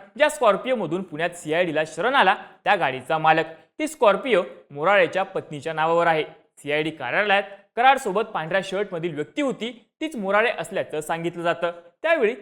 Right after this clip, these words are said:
एका पत्रकारानं त्याला गाठलं होतं. "कराड तुमच्या कारमधून उतरले, तुम्ही कुठून आलात?" असा प्रश्न त्याला केला होता. त्यावेळी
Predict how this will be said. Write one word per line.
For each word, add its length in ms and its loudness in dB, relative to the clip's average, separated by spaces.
एका 180 -2
पत्रकारानं 640 -4
त्याला 260 -2
गाठलं 300 0
होतं. 260 -2
"कराड 200 0
तुमच्या 320 -8
कारमधून 460 -2
उतरले, 320 -2
तुम्ही 460 -10
कुठून 340 -8
आलात?" 180 2
असा 200 -2
प्रश्न 360 -6
त्याला 280 -8
केला 260 0
होता. 280 0
त्यावेळी 320 0